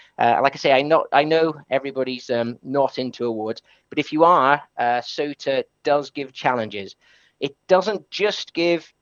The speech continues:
challenges that you have to compete against other people. Um, it gives challenges for yourself, uh, so you can set your own goals. So don't let it put you off, um, by thinking, "Oh, it's a challenging,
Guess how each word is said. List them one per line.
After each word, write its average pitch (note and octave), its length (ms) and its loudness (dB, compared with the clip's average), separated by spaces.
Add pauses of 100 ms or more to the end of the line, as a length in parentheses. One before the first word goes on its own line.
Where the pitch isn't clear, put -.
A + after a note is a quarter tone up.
(240)
challenges D3+ 580 0
that - 120 -6
you A#2+ 80 -8
have C3 220 -6
to C#3+ 60 -10
compete C3 440 -12
against B2+ 500 -6 (160)
other D3+ 200 6
people. D3 540 -4 (420)
Um, A#2+ 260 2
it C#3 180 -4
gives C#3 200 -10
challenges C#3 720 -2
for C#3 260 -4
yourself, B2+ 920 -2
uh, A2 160 -4
so - 180 -8
you G3 160 -8
can E3+ 160 -8
set - 240 0
your C#3 160 -4
own C3 160 -4
goals. A#2 400 -2 (220)
So C#3+ 140 -10
don't D#3 240 2
let D#3 180 2
it - 80 -14
put - 160 -6
you C3+ 160 0
off, B2+ 260 2 (640)
um, A2+ 240 0
by A#2+ 140 0
thinking, B2 320 -10
"Oh, C#3 180 -2
it's - 140 -6
a A#2+ 60 -14
challenging, B2 640 -2